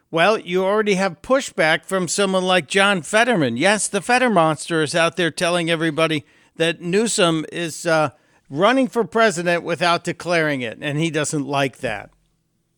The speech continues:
I guess his brain is fixed again. I don't know.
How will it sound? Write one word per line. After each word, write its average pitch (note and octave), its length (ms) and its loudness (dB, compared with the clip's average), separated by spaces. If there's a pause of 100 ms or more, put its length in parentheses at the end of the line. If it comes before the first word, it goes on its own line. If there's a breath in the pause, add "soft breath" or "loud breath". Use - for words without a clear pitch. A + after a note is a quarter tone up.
(560)
I D3 100 -4
guess G3+ 280 -4
his D#3+ 160 -6
brain D3+ 340 -4
is B2+ 140 -8
fixed - 420 -10
again. A2 380 -10 (800)
I D3 140 -2
don't C3+ 300 -2
know. A#2 360 -6